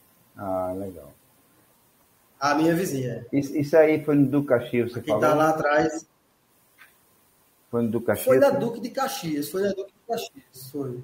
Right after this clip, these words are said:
Speaker 2: Foi. Eu não sei se
Speaker 1: Uhum.
Speaker 2: foi na Duque ou se foi no meu último ano no Zé Leão, indo pra Duque.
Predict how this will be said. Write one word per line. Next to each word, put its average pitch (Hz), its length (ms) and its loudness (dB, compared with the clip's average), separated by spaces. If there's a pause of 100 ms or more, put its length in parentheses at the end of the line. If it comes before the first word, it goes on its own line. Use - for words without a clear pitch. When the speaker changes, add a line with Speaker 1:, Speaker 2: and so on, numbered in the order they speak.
(320)
Speaker 2:
Foi. 123 220 -10 (720)
Eu 170 80 2
não 240 80 8
sei 240 160 8
se - 100 4
Speaker 1:
Uhum. - 60 -4
Speaker 2:
foi 220 140 6
na 208 120 8
Duque 185 480 0 (180)
ou 185 80 -2
se 190 120 -2
foi 214 200 0
no 214 80 0
meu 208 200 8
último 247 420 2
ano 226 200 4
no 220 40 0
Zé 202 180 2
Leão, 185 500 2
indo 247 240 -2
pra 240 180 6
Duque. - 420 0